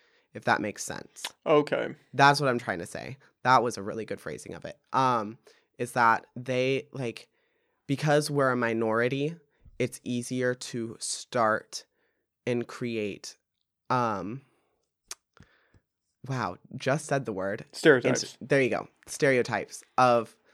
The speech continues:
Speaker 1: of that, uh, yeah, of, of trans individuals. Like, it's just, it's easier because there's not as many of us. And so they can just have that idea in their head of, like,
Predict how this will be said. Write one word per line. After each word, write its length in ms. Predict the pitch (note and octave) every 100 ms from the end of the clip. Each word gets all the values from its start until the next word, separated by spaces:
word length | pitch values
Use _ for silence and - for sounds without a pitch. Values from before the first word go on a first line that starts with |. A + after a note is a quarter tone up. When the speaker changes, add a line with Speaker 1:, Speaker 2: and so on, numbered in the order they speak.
| _ _ _ - - _ _ _ C3+
Speaker 1:
of 220 | C#3 C3
that, 380 | B2+ A#2 A2+ - _ -
uh, 440 | B2 G#2 F#2 A2 C#3 _ _ _ _ _ _ _ _ _ _ _ - -
yeah, 280 | - C#3 G2 -
of, 260 | B2 A#2+ - _ -
of 300 | B2 A#2 -
trans 540 | - A#2 A2+ A#2 - -
individuals. 680 | A#2 A#2 E3 A2 - - - _
Like, 180 | A#2+ -
it's 140 | A#2+ -
just, 220 | A#2+ - _ _ _ -
it's 180 | A#2+ - -
easier 340 | E3 B2+ A2+
because 300 | A2+ A#2 A#2+
there's 200 | A#2 A2+
not 200 | A#2+ A2+
as 80 | A#2
many 200 | A2+ G#2+
of 160 | A#2 -
us. 340 | - C#3 - _ _ _ -
And 120 | B2
so 140 | - A#2
they 140 | A#2
can 140 | B2+
just 160 | A#2 A2
have 180 | B2+ A2+
that 120 | G#2+
idea 360 | G#2+ G#2+ B2 G#2+
in 80 | A2+
their 100 | A2+
head 280 | B2+ A#2+
of, 160 | - A2+
like, 200 | G#2+